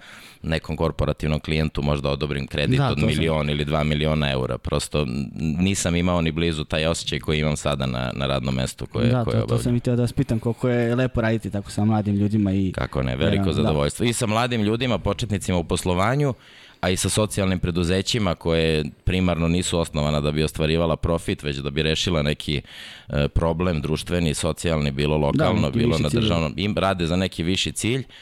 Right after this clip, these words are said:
Speaker 1: Naravno, profit mora da bude tu da bi se viši cilj ispunjavao, ali generalno te firme nisu osnovane primarno da bi, e, ostvarivale profit.
Speaker 2: Ostvarivale, da.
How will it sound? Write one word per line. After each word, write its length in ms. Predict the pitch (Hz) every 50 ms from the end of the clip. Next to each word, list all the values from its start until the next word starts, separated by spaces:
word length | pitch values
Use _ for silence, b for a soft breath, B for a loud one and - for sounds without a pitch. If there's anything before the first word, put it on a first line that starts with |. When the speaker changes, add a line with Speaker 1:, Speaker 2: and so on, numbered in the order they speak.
| B B
Speaker 1:
Naravno, 340 | - 85 87 87 90 85 78
profit 360 | - - 98 95 - 90 -
mora 220 | 92 95 98 92 87
da 100 | 82 87
bude 280 | 82 92 92 82 80
tu 220 | - - 101 92 82
da 140 | 76 80
bi 100 | 76 78
se 140 | - - 85
viši 260 | 82 85 82 - -
cilj 260 | 78 - - 92 82 82
ispunjavao, 580 | - - - 82 80 80 82 87 95 95 87
ali 180 | 73 71 71 73
generalno 480 | 71 82 82 85 78 76 76 76 78 76
te 160 | - 85 78
firme 340 | - - 80 80 78 76 73
nisu 280 | 78 80 78 - - 71
osnovane 480 | 71 - - 73 71 69 71 71 67
primarno 440 | 58 - 85 78 76 73 71 71 67
da 120 | 65 65 65
bi, 220 | 65 67 69 69 65 -
e, 400 | - - 69 69 67 69 67 64 60 - - B B B B B B B B B B B
ostvarivale 600 | - 78 - - 80 73 80 82 80 78 76 71
profit. 400 | - 80 85 87 110 117 160 -
Speaker 2:
Ostvarivale, 320 | 113 110 110 110 117 113
da. 40 | 117